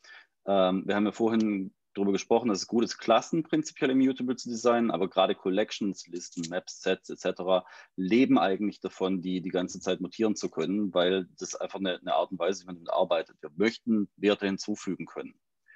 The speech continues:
Ähm, genau, die Java Collections A P I macht's uns da auch sehr leicht, weil sämtliche Collections by Design mutable sind. Es gibt vielleicht ein paar, äh,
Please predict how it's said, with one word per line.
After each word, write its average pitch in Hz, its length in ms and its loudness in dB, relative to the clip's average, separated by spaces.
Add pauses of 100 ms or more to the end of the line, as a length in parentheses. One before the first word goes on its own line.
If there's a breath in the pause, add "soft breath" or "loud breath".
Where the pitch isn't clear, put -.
(500 loud breath)
Ähm, 92 600 2 (1120)
genau, 98 300 4
die 92 120 -2
Java 110 300 6
Collections 123 460 0
A 110 160 4
P - 120 -6
I 104 40 -2
macht's 101 220 -2
uns 92 100 -10
da 80 80 0
auch 82 120 -4
sehr 73 160 -8
leicht, 87 360 -2
weil 92 200 0
sämtliche 95 460 -6
Collections 92 540 -4
by 87 140 0
Design 87 580 -2
mutable 87 480 -8
sind. 107 360 0
Es - 120 -20
gibt - 180 -20
vielleicht 101 300 2
ein 95 60 -4
paar, 92 360 4 (440 loud breath)
äh, 92 340 4